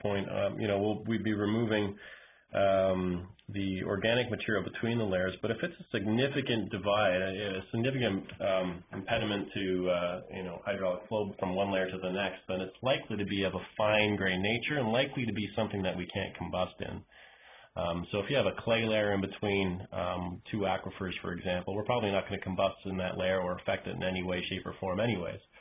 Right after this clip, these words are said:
Um, if it's a, if it's a peat,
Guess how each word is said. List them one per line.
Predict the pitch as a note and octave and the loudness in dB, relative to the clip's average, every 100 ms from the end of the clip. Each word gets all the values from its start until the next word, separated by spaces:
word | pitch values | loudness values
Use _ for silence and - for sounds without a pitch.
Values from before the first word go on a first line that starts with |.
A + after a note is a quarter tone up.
| - - - - F#2+ | -20 -20 -20 -10 -2
Um, | F2+ F#2 F2+ F2+ - | 0 2 0 -2 -4
if | A2 G2+ | -4 -4
it's | - F#2+ | -4 -4
a, | F2 - | -6 -6
if | G2 F#2 - F#2 | -4 -2 -2 -4
it's | F2+ F#2 | -6 -8
a | |
peat, | - B2 | -4 -4